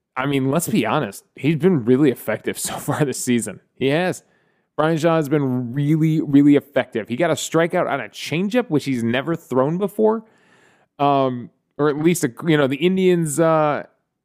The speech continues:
the Indians, uh, broadcast team definitely felt like they'd never seen a changeup from him before. So he's, he's been pitching good. I, you, you can hate on Shaw all you want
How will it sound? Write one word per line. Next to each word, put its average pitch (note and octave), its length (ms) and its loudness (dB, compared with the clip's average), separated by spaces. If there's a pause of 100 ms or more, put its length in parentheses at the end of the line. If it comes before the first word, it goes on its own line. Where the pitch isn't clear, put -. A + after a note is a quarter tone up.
(100)
the B2+ 280 -6
Indians, D#3+ 760 0
uh, C3+ 220 2
broadcast D#3 580 -2
team A#2+ 400 -4
definitely B2+ 420 -4
felt B2+ 280 0
like A#2 160 -6
they'd A#2+ 160 2
never A#2 220 -4
seen A2+ 220 -6
a A2+ 40 -4
changeup A2+ 400 -6
from A2 160 -8
him A2+ 160 -4
before. A2 420 -2 (580)
So E3+ 320 2 (200)
he's, - 220 -10 (100)
he's C3+ 240 -4
been C#3 140 -2
pitching C#3 300 -4
good. E3 320 0 (120)
I, A#2+ 420 -8
you, C#3+ 320 -4
you D#3 160 -2
can E3+ 120 -2
hate F#3 220 2
on G3 100 2
Shaw E3 340 0
all D#3 220 2
you E3+ 140 2
want C#3+ 420 -2